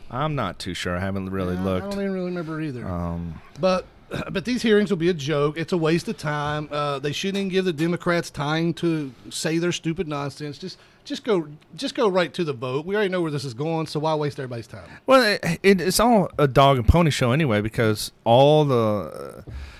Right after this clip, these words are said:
Speaker 1: all, all the Republicans already said they're gonna vote, they're gonna confirm her.
Speaker 2: Well, that's my point.
Speaker 1: Yeah,
Speaker 2: So
Speaker 1: it,
Speaker 2: everything else here is a waste of
Speaker 1: it,
Speaker 2: time.
Speaker 1: it is. It's a waste of time and money, and let's just get to it.
Speaker 2: Mm-hmm.
Speaker 1: Get to it. But it, it's boring, too. I listened to a little bit. I listened to a little bit on the radio on the way up. Um, I listened to a little bit yesterday,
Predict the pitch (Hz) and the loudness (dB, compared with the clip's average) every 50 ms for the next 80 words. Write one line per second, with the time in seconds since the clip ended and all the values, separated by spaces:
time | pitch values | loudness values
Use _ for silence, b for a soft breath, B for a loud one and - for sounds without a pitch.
0 | B B - - - 127 123 104 - - _ - 139 151 160 151 147 143 - 180 | B B -14 -6 -2 -2 -2 -2 -4 -6 _ 4 6 6 6 6 6 6 6 4
1 | 202 233 190 160 160 139 165 165 156 - - 190 139 139 131 131 117 107 120 147 | 4 4 2 0 2 2 4 2 2 2 0 0 0 0 -2 -2 -2 2 4 4
2 | 156 123 123 120 127 113 107 107 104 - - 135 165 147 113 110 127 127 117 233 | 4 4 2 0 0 -2 -2 -2 -2 2 4 6 6 6 6 4 2 2 -2 -4
3 | 240 226 - 220 202 - 131 127 131 135 - 98 214 180 175 165 170 202 214 208 | -6 -4 -2 -2 -2 0 0 0 2 0 -2 -2 -4 -4 -4 -2 -2 0 0 0
4 | 220 202 202 214 214 - - 185 165 151 160 143 160 156 - 143 139 - - - | 0 -2 -2 -2 -2 -2 -2 -4 -4 -4 -4 -4 -4 -6 -6 -8 -6 -4 -4 -4
5 | - 151 156 151 196 247 202 107 87 - 113 113 113 - 120 110 107 120 123 110 | 0 0 4 4 6 6 6 4 2 0 -2 -2 -2 -2 -4 -4 -4 -2 0 2
6 | 110 117 117 - 131 - - 117 113 117 127 156 151 120 104 101 101 101 110 123 | 2 4 2 0 -4 -2 0 2 2 4 4 4 4 4 4 2 2 2 2 2
7 | 147 160 160 156 - - 98 98 95 92 92 95 95 - - - 110 113 113 - | 2 2 0 -2 -2 -2 -2 -2 -2 -2 -2 -4 -6 -8 -8 -4 -4 -2 -2 -2
8 | - - 123 139 131 - 156 170 180 - - 185 208 185 110 - - B B B | -6 -2 -2 -2 0 2 2 2 2 4 4 6 6 6 4 0 -4 B B B
9 | B B B _ - 120 127 139 B 208 B B B B B B B B B _ | B B B _ -16 -16 -16 -14 B -18 B B B B B B B B B _
10 | 135 151 170 - - 170 156 143 B B B B B 247 247 208 156 113 - - | 2 2 2 4 2 2 2 2 B B B B B 6 6 6 4 -2 -4 0
11 | - 240 - - 143 120 147 160 233 285 262 185 143 - - 175 147 143 170 240 | 0 0 2 0 4 4 6 6 6 6 6 4 4 4 4 4 6 6 4 4
12 | 285 220 185 - 170 - - 160 139 139 143 139 131 143 143 143 139 143 151 143 | 2 0 -2 -2 -4 -2 -2 0 4 4 4 4 4 4 4 4 4 4 4 2
13 | - 139 127 - - - 139 127 131 127 127 127 123 120 120 117 113 113 131 131 | 2 -2 -4 -4 -2 0 2 2 2 2 2 0 0 0 0 0 0 0 2 2
14 | 131 131 127 127 127 123 120 120 123 120 117 117 113 117 117 107 - - - 98 | 4 2 2 2 0 0 -2 -2 0 0 0 0 0 0 0 -2 -4 -6 -4 -4
15 | 107 101 98 95 92 92 95 92 80 104 113 135 131 - 123 - 131 120 117 113 | -4 -2 -2 -2 -4 -6 -6 -8 -8 -4 -2 -2 -2 -4 -4 -4 -4 -2 0 0
16 | 107 110 107 104 95 101 113 127 131 - - 143 131 127 127 123 120 123 123 | 0 0 -4 -4 -4 -4 -4 -2 -2 -2 -2 -2 -2 0 0 0 -2 -2 -4